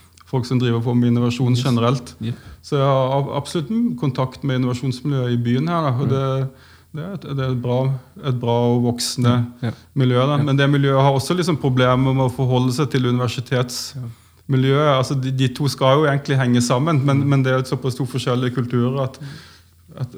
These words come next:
Speaker 1: når jeg står med en fot i hver av de, så ser jeg at, at det er liksom psy-, psykologiske
Speaker 2: Så vi får hå-,
Speaker 1: forskjeller,
Speaker 2: vi får
Speaker 1: da.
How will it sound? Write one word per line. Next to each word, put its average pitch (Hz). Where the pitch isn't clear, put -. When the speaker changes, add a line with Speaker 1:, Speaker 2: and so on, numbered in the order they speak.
Speaker 1:
når 131
jeg 123
står 127
med 127
en 120
fot 123
i -
hver 123
av 131
de, 143
så 131
ser 120
jeg 139
at, 127
at 120
det 127
er 117
liksom 123
psy-, 127
psykologiske 123
Speaker 2:
Så -
vi 123
får 131
hå-, 123
Speaker 1:
forskjeller, 120
Speaker 2:
vi 135
får 143
Speaker 1:
da. 120